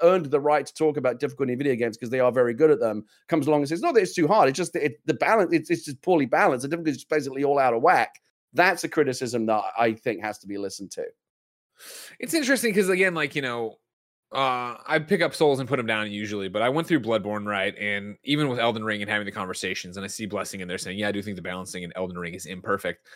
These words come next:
Speaker 2: I still feel like those games are obtuse more than hard.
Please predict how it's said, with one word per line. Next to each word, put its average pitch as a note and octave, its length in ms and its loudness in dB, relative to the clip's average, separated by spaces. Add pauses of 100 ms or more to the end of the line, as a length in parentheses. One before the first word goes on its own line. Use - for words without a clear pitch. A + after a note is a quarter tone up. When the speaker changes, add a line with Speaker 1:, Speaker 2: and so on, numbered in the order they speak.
(320)
Speaker 2:
I F#3 60 2
still E4+ 320 2
feel A#3+ 160 4
like D3 160 4
those C#3+ 200 4
games B2+ 580 -2 (1400)
are E3 180 4
obtuse C#3+ 580 -2
more B2+ 220 0
than A2+ 120 -6
hard. - 420 -8